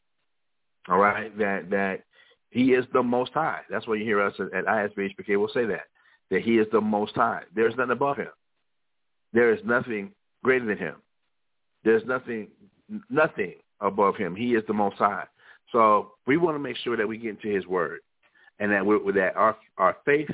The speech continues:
towards him, our fear towards him, our love and respect towards him is based on what he says and not based on our feelings, because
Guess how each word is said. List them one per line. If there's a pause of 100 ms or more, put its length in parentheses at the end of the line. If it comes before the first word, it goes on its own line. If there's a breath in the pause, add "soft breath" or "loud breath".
(280)
towards
him,
our
fear
towards
him, (340 loud breath)
our
love (200)
and
respect
towards
him (520 soft breath)
is (100)
based (100)
on
what (160)
he (100)
says (1040)
and
not
based
on
our
feelings,
because